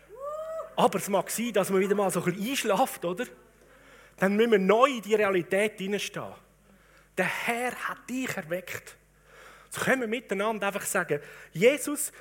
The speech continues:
ich mache mich neu eins mit dem. Ich bin erweckt, lebendig gemacht von dir. Danke, Heiliger Geist.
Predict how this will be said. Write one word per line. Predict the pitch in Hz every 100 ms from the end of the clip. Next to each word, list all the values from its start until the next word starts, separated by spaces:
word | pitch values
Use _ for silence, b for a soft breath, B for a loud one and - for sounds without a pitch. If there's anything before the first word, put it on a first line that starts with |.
| B B -
ich | 233 -
mache | 208 190 202
mich | 185 160
neu | 175 196 262 294
eins | - 247 254
mit | 214 180
dem. | 180 123 135
Ich | 160 147 - -
bin | 233 269 302 302 B B
erweckt, | - 156 139 196 254 - 196
lebendig | 180 175 226 196
gemacht | - 170 170 -
von | 147
dir. | 135 143 - - B B B B B B
Danke, | 175 208 285 - 196 -
Heiliger | 190 220 208
Geist. | 185 143 151 120 - -